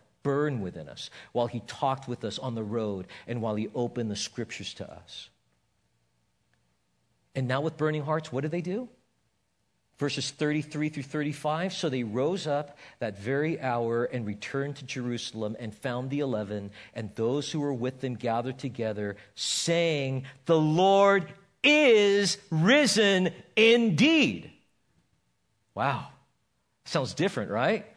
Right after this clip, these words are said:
From "we had hoped," now it is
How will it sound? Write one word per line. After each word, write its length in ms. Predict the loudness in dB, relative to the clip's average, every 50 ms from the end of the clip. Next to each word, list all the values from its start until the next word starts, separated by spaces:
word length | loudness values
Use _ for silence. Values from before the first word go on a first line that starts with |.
| _ _ _ _ _
From 380 | 0 2 4 4 4 2 -2 -4 -2
"we 180 | 0 0 0
had 320 | 0 0 2 4 4 4 4
hoped," 480 | 4 2 2 2 0 -2 -6 -14 -16 -16 _ _ _ _ _ _ _ _ _ _ _ _ _ _ _ _ _ _ _ _ _ _ _ _ _ _ _ _ _ _ _
now 280 | 2 4 6 6 6 6
it 160 | 4 4 2
is 160 | 2 0 -2